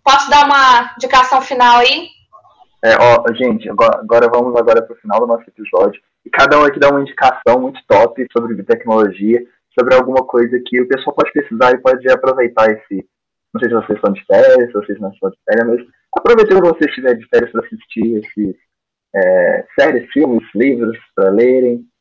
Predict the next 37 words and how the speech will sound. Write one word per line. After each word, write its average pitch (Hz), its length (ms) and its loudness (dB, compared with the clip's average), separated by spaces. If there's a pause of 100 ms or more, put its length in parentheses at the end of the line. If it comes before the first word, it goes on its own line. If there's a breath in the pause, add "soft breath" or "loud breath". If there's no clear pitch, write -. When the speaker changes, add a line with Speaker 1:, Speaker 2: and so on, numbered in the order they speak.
(260)
Speaker 2:
é, - 80 -6
podcast 131 480 0
pra 107 120 0
ouvirem. 123 500 -4 (680)
Alguma 196 280 0
coisa 165 180 2
que - 60 -6
dê 147 80 2
na 147 140 2
nossa 147 140 -4
cabeça. - 380 -6 (260)
Começa 131 360 -2
aí, 101 80 -2
Bia. 95 280 -8 (840)
Speaker 1:
Vai 240 260 -2
lá, 220 220 -2
gente. 226 560 -6
Um, 233 100 -4
ou 254 600 0
mangá. 247 840 0
Ele 247 160 -2
tem 254 260 -2
anime, 262 400 -4
tem 294 120 -2
mangá. 254 600 -2 (360 soft breath)
Só 262 300 0
que 269 140 -6
o 269 80 -2
mangá 285 840 2
eu 269 120 0
queria 285 280 -2
comprar, 285 340 -2
mas 294 180 -6
só 294 120 -2
tem 302 220 -8
em 381 80 -2
inglês. 226 640 -6